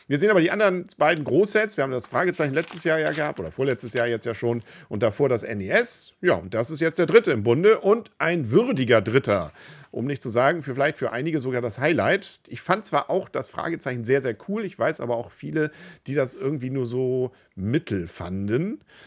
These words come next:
Ähm, und, äh, das N E S finde ich immer noch richtig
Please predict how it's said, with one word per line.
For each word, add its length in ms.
Ähm, 400
und, 480
äh, 400
das 240
N 120
E 80
S 260
finde 240
ich 80
immer 160
noch 220
richtig 400